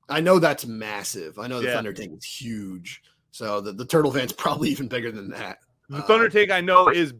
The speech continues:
Speaker 2: bigger dimensionally as far as, like, width and length goes. The Thunder Tank
Speaker 1: I don't
Speaker 2: is
Speaker 1: think it
Speaker 2: actually bigger.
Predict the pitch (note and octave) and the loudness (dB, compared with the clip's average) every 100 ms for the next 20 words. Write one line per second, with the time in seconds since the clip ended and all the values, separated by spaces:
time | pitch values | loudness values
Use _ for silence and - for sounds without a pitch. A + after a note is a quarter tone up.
0 | _ E3+ E3 D3+ D#3 B2 D3+ C#3+ D3 C#3+ | _ 0 2 2 -2 -2 -6 -2 -2 -2
1 | - C#3 C3+ C3+ C3 B2 C#3+ C3+ C3 A#2+ | -6 -6 -4 -2 -2 -4 -2 0 0 -2
2 | B2 A2+ A#2 C3 C3 - - C3 A#2 A#2 | -6 -6 -4 -2 -2 -4 -8 -8 -8 -6
3 | B2+ A#2 - B2+ A#2+ A#2 A#2+ C#3+ B2+ A#2+ | -4 -4 -8 -4 -4 -4 -6 -6 -6 -4
4 | C#3 G#3 G3+ F#3+ A#2 A2+ B2 A2 A2+ G#2+ | 2 6 6 4 2 -2 -8 -10 -6 -6
5 | G#2+ G2+ | -6 -10